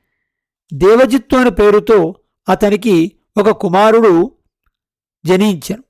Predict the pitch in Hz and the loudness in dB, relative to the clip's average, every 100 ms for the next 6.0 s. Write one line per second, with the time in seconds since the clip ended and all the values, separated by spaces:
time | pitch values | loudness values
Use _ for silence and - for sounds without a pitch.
0 | _ _ _ _ _ _ _ - 208 226 | _ _ _ _ _ _ _ -4 0 2
1 | 240 240 - 202 147 160 185 190 208 165 | 2 0 -2 -4 -2 0 2 2 2 0
2 | 208 _ _ - 175 175 - 190 - _ | -4 _ _ -4 0 0 -2 -8 -10 _
3 | _ _ _ _ _ _ _ _ _ _ | _ _ _ _ _ _ _ _ _ _
4 | _ _ _ _ _ _ _ _ _ _ | _ _ _ _ _ _ _ _ _ _
5 | _ 196 226 247 302 285 220 202 170 170 | _ -2 0 0 0 0 0 -2 -4 -8